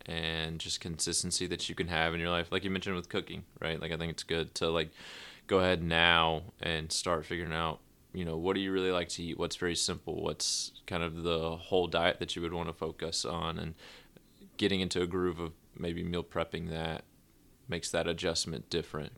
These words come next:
right? 'Cause we're both living at home right now. So although we were in undergrad, lived on our own, and did all that for some years, it's been a little bit of time since we've been back in that. And obviously undergrad was very different, right? We didn't necessarily have the same constrictive budget that we do right now. And,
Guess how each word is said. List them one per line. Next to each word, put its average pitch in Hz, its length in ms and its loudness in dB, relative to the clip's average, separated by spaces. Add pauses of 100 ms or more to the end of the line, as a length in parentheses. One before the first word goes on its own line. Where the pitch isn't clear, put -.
right? 85 160 2
'Cause 92 160 -4
we're 107 60 4
both 92 240 2
living 85 160 0
at 82 100 -4
home 90 240 -2
right 85 140 0
now. 82 220 0
So 82 260 0
although 92 320 4
we 92 160 4
were 85 300 2 (240)
in 131 160 6
undergrad, 110 440 8 (200)
lived 101 240 0
on 98 100 6
our 95 140 6
own, 92 240 4
and 87 120 0
did 90 120 2
all 87 160 6
that 87 180 4
for - 100 -8
some 87 220 -2
years, 85 220 0
it's 85 120 -2
been 87 120 -4
a 87 80 0
little 85 140 0
bit 82 80 -2
of 80 40 -8
time 82 300 -2
since 82 180 -8
we've 85 120 -4
been 85 220 0
back 82 200 2
in 82 100 -6
that. 82 240 -2
And 82 180 -6 (460)
obviously 92 300 2
undergrad 87 380 0
was 80 240 -4
very 80 260 -4
different, 80 340 -8
right? 80 260 -4
We 71 160 -8
didn't 82 180 -4
necessarily 85 440 -4
have 82 160 -2
the 82 80 -6
same 82 460 -2 (260)
constrictive 87 580 -2
budget 80 340 -2
that 85 100 -2
we 82 100 -4
do 85 260 -4
right 82 240 -2
now. 82 540 -2
And, 80 160 -6